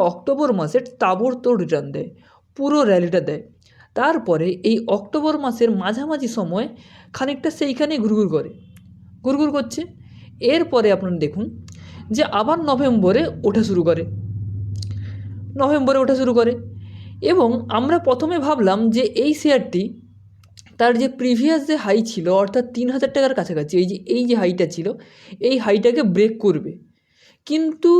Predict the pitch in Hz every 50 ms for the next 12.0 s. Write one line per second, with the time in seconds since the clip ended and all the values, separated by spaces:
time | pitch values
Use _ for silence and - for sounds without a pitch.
0 | 349 - - - 196 190 254 247 240 285 262 233 240 262 226 254 247 254 254 240
1 | 240 277 285 302 311 - - - _ _ _ 185 175 180 180 202 226 226 254 262
2 | 254 247 285 285 285 294 - - - - 170 175 180 214 294 - - - 202 180
3 | - - - 165 160 165 160 156 160 180 233 233 233 - - 220 240 247 294 311
4 | 302 - - 196 185 190 214 214 214 - 175 165 165 165 156 175 156 143 - -
5 | - - - - - _ _ _ _ _ _ _ _ _ _ _ - 180 170 190
6 | 196 196 202 214 208 202 190 175 170 165 - 185 - - 202 165 175 180 - 185
7 | 180 180 185 180 175 185 180 175 175 175 180 175 185 185 180 185 185 170 175 180
8 | 180 175 175 190 214 220 220 226 - 196 170 170 175 185 180 180 185 214 254 311
9 | 339 302 254 233 240 233 240 226 220 247 349 - - - 240 240 277 247 - 202
10 | 175 175 175 175 - - 240 294 302 185 180 165 190 190 180 208 214 214 220 240
11 | 311 - - - - - - - - - - - - 233 220 214 208 208 311